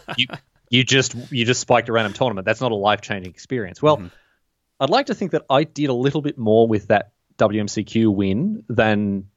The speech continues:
Speaker 2: than, you know, potentially other people would have done. Because what happened was this. I won the W M C Q. I'm halfway through my teaching degree. The W M C happened to be,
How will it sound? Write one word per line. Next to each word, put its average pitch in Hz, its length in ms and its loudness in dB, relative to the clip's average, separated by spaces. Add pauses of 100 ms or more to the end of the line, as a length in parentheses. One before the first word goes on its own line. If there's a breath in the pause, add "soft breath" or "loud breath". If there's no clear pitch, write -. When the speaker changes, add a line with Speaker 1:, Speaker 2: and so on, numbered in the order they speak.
(240)
Speaker 2:
than, 104 480 0 (200)
you 139 120 -2
know, 95 160 0 (140)
potentially 120 420 0
other 95 160 2
people 87 400 -4 (180)
would 107 140 0
have 92 80 -2
done. 85 300 -8
Because 117 280 2 (680 soft breath)
what 180 100 4
happened 220 120 4
was 156 100 2
this. - 200 -12 (800)
I - 40 -2
won 147 100 2
the 175 60 6
W 175 180 6
M 147 60 2
C 135 160 -2
Q. 117 240 0
I'm 117 120 -4
halfway 156 280 -2
through 143 120 -8
my 117 80 -4
teaching 104 340 -6
degree. - 280 -12 (360)
The 123 160 -2
W 185 320 2
M 139 120 -2
C 113 480 0 (100)
happened 180 420 -4
to 143 60 -6
be, 123 280 2